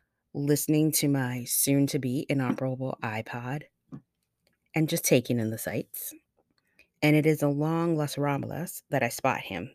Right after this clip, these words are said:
M, the artist. Yeah, that guy. Needless to say, I tried to avoid contact with him. I let myself get lost in the crowd of tourists as I made my way to the beach. Typically, I took a more circuitous route,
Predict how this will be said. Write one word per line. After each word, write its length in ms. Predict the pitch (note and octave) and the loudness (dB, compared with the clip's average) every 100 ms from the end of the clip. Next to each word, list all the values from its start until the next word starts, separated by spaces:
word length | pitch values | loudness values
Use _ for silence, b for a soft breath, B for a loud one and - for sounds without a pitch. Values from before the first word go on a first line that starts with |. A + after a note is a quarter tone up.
| - | 0
M, 340 | C3 G#2 G#2+ _ - | 0 0 -6 _ -6
the 140 | A#2 | 0
artist. 500 | B2+ G#2+ G2 - - B B B B | 0 0 -6 -12 -14 B B B B
Yeah, 300 | D3+ C#3+ G2+ | 6 6 6
that 200 | B2+ C3 | 2 2
guy. 180 | - - - _ _ _ _ _ - | 0 -6 -14 _ _ _ _ _ 0
Needless 380 | D#3+ E3 E3 E3+ | 4 6 4 2
to 100 | F3 | 0
say, 420 | - A2+ G#2+ G#3+ - | 0 0 0 -6 -4
I 100 | C3 | -2
tried 320 | - C3+ C3 | 4 4 4
to 120 | - | 2
avoid 340 | B2+ A#2+ B2 A2+ | 2 2 0 0
contact 540 | - C3 - A2 - | -2 -2 0 -2 -4
with 80 | A#2 | -8
him. 320 | - A2+ F#3+ B B B B | -6 -4 -6 B B B B
I 80 | C#3+ | 4
let 180 | C#3 - | 6 4
myself 420 | C3 - C3 B2+ | 2 0 0 0
get 200 | - - | 0 0
lost 360 | C3 A#2 A2+ - | 0 0 0 -2
in 80 | |
the 60 | A#2 | -2
crowd 340 | - C3 A2+ | 0 0 0
of 120 | A2 - | -2 -4
tourists 580 | - D#3+ D#3+ D#3 D#3 - | 0 2 2 2 -2 -4
as 160 | C3 A#2+ | -2 0
I 80 | |
made 320 | B2 C3 D3 D3 | 2 4 2 2
my 160 | D3 | 2
way 400 | B2+ A#2+ A#2 A2+ | 2 0 -2 -6
to 160 | - A2+ | -6 -4
the 120 | G#2 | -4
beach. 540 | F#2 D#2 - - - - _ b b b b _ | -6 -8 -8 -10 -10 -12 _ b b b b _
Typically, 580 | - E3 D#3+ E3 E3+ F#3+ | 4 4 4 2 2 2
I 120 | D3 | 0
took 180 | C#3 C#3+ | 0 0
a 80 | C#3 | 2
more 160 | C#3+ C3+ | 2 0
circuitous 640 | - - C#3+ C3 B2+ A#2+ | -4 -6 -2 0 0 -4
route, 320 | B2+ A#2 D#3+ | -6 -4 -4